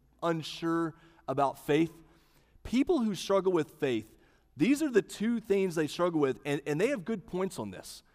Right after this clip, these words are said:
Their points are, how would you believe, how could you believe in a God you can't see, and how can you believe that God is in control of a future you haven't been to?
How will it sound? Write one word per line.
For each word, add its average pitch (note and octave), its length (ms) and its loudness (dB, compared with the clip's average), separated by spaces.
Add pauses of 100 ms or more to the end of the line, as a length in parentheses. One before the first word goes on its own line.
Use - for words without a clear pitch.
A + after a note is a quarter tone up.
(260)
Their G#3+ 180 8
points A3+ 460 0 (280)
are, A#2+ 340 0 (580)
how A3 240 2
would D#4 180 6
you C4 140 4
believe, G3 640 2
how G#3+ 180 -2
could B3 180 -2
you B3+ 60 0
believe G#3+ 340 2
in F#3+ 60 4
a E3+ 40 2
God F3+ 300 0
you G3+ 80 -2
can't E3+ 300 -4
see, C3 480 -2 (680)
and F3+ 160 4
how B3 280 2
can C4+ 200 0
you A3+ 80 2
believe G3 340 6
that F#3 100 6
God F3+ 260 2
is F3+ 140 -2
in E3 80 -4
control F#3+ 400 2
of E3 200 2
a - 20 -20
future F3 300 -6
you E3+ 120 4
haven't D#3+ 260 -2
been G3 180 0
to? - 240 -12